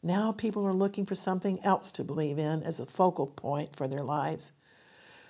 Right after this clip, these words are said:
Thus enter the new religion, climate change, which can unite people in a common cause. So although the climate has always been changing, it's a celebrity cause resonating with a lot of people,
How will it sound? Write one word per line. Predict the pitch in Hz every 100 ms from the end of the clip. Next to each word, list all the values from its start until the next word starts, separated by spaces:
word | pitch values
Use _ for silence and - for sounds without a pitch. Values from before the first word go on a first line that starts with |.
| -
Thus | 170 196 196 -
enter | 202 196 196 185
the | 180
new | 175 185 196
religion, | 190 190 190 190 190 185 175 - - -
climate | - 147 170 208 185 -
change, | - 139 135 110 - - - - - - -
which | 247 -
can | 254 247
unite | 240 254 285 -
people | 185 175 202
in | 185 165
a |
common | 160 - 185 196 196
cause. | - 233 175 135 - - - _ _ _ _ _ -
So | - 180
although | 185 208 208 196 185
the | 180 - 170
climate | - 233 220 170
has | 190 175
always | 220 247 247 185 123 - - - _ _ -
been | 156 160 147
changing, | - - 214 233 196 117 - - - _ _ _ - - - - 220
it's | 214 - -
a | 185
celebrity | 170 202 208 254 294
cause | 294 254 196 139 170 165
resonating | 156 190 202 196 165 170 170
with | 165
a |
lot | 160 170 170
of | 175
people, | 254 247 - -